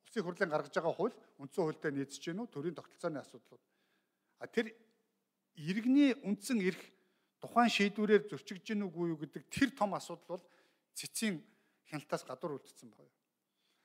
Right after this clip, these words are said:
А жишээ хэлэхэд Германы үндсэн хуулийн шүүхийн үйл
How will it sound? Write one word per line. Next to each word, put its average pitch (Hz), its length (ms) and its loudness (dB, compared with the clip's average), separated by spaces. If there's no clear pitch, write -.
А - 0 -
жишээ 214 400 4
хэлэхэд - 320 -6
Германы 226 480 4
үндсэн 196 320 -2
хуулийн 185 400 -2
шүүхийн 190 640 0
үйл 196 260 2